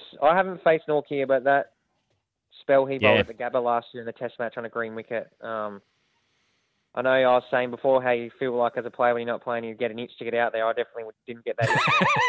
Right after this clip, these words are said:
Speaker 1: Um, I was
Speaker 2: You're happy to be sitting on the
Speaker 1: <laughs>
Speaker 2: sidelines.
Speaker 1: Yeah, I was happy watching Hetty trying to tackle him. But, um,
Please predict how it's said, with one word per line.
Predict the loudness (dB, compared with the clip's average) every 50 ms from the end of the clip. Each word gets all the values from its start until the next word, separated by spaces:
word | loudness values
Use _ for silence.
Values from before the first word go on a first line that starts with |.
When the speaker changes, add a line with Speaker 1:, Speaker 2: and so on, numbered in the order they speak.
| 0 2 0
Speaker 1:
Um, | 0 0
I | 0
was | -4 -2 -2
Speaker 2:
You're | 0 0
happy | 0 0 0
to | -2 -2
be | -2
sitting | 0 -2 -2 0 0
on | 0 0
the | 0 0
Speaker 1:
<laughs> |
Speaker 2:
sidelines. | 2 4 4 4 4 2 -2 -2 -2 -6 -6 -6 -10 -6 -2
Speaker 1:
Yeah, | 2 4 4
I |
was | 4 4
happy | 2 0 0 0 -2 -6 -6 0
watching | 0 0 0 0 -2 -2
Hetty | -2 -2 -2 -4
trying | -4 -4 -4 -4
to | -4
tackle | -4 -4 -4 -2 -4 -6
him. | -6 -6 -10 _ _ _ -2
But, | 0 2 4
um, | 4 4 4 0 -2 -8